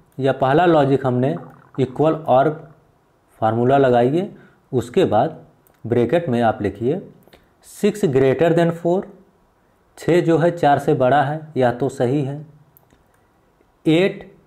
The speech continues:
less than three, आठ जो है तीन से छोटा है, यह गलत है। नेक्स्ट, फ़ाइव greater than नाइन, पाँच जो है नौ से बड़ा है,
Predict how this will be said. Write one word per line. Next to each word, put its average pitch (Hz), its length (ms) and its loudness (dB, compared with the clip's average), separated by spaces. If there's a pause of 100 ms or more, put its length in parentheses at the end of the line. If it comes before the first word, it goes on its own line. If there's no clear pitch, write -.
less 143 380 0
than 170 260 0
three, 170 260 -2 (320)
आठ 143 320 2
जो 147 240 2
है 160 240 0
तीन 143 260 0
से 160 200 -2
छोटा 127 420 -2
है, 143 200 0
यह 120 180 2
गलत 120 380 0
है। 143 160 -10 (840)
नेक्स्ट, 151 360 -4 (440)
फ़ाइव 151 320 0
greater 143 360 2
than 165 280 -2
नाइन, 156 440 -2 (720)
पाँच 151 320 0
जो 156 200 0
है 175 100 2
नौ 151 220 -2
से 170 180 -2
बड़ा 143 300 2
है, 92 240 -8